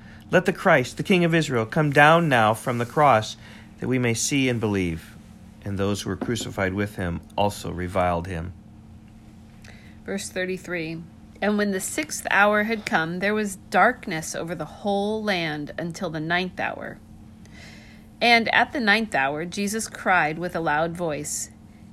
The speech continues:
Speaker 2: 'Eloi, Eloi, lama sabachthani?'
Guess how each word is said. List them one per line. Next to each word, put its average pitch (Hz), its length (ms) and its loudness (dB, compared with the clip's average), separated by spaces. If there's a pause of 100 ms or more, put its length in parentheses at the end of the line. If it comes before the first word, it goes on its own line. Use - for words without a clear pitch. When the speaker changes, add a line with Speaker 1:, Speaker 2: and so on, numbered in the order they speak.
(220)
Speaker 2:
'Eloi, 208 560 4
Eloi, 190 580 2
lama 202 420 0
sabachthani?' 165 920 -2